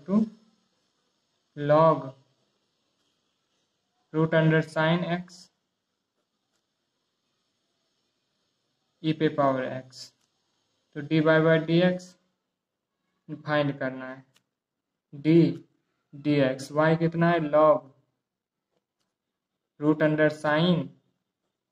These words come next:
और एक्स के बदले में ई पे power x।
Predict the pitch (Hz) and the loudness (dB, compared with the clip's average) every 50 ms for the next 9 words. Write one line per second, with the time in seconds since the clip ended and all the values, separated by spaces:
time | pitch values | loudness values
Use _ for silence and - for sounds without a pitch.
0 | _ _ _ _ _ _ 85 - 135 143 143 143 143 - - 151 147 147 147 151 | _ _ _ _ _ _ -10 -4 -2 0 0 -2 -4 -6 -4 -4 -4 -2 -2 -2
1 | 160 160 175 175 175 - 143 139 135 - 135 131 - 127 123 123 120 123 127 127 | -2 -2 -2 -4 -6 -8 -10 -12 -10 -10 -12 -10 -8 -6 -4 -4 -4 -6 -8 -14
2 | 123 - - - _ | -20 -20 -20 -20 _